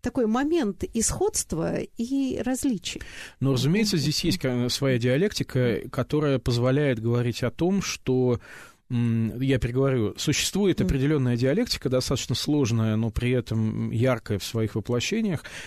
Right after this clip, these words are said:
Speaker 2: которая позволяет говорить о родственности советского и америка-, и проекта, и проекта Соединённых Штатов Америки. М, и советский проект, который отрицал, э, в,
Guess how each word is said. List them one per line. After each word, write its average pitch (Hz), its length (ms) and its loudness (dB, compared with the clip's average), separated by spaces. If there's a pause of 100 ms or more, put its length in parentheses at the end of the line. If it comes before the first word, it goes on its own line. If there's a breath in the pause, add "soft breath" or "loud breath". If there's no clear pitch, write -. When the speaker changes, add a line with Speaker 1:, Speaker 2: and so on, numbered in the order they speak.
Speaker 2:
которая 143 300 0
позволяет 135 400 2
говорить 131 260 0
о 120 80 0
родственности 117 640 -2
советского 120 540 0
и 113 40 2
америка-, 113 360 -2
и 113 240 0
проекта, 110 560 0
и 113 240 0
проекта 120 320 -4
Соединённых 117 320 0
Штатов - 260 -6
Америки. 98 460 -2 (580 loud breath)
М, 123 320 2 (140)
и 120 420 4
советский 139 420 0
проект, 156 440 0
который 120 500 0
отрицал, 117 840 0
э, 107 320 0 (100)
в, 110 220 -2